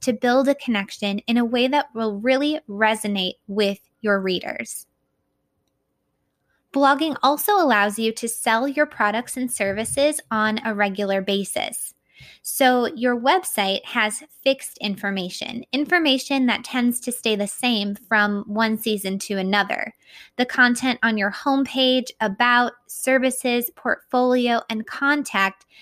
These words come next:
generally stay the same from one season to the next. Your blog, on the other hand, can help to sell your products and services even further.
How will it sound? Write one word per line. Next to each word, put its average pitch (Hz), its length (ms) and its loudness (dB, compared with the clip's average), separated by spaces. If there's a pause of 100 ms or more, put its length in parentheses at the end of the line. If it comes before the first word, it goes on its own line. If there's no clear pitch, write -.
(200)
generally 294 520 -2
stay 214 320 -6
the 208 100 -4
same 208 640 -2
from 214 220 -2
one 214 240 2
season 196 460 -4
to 185 120 -8
the 190 100 -2
next. - 580 -4 (600)
Your 233 160 2
blog, 247 640 4
on 220 140 4
the 220 120 0
other 208 240 2
hand, 196 480 -2 (140)
can 262 140 -4
help 277 260 -2
to 359 100 0
sell 240 300 2
your 262 160 2
products 226 500 0
and 226 140 -2
services 214 600 0 (120)
even 247 560 2
further. - 640 0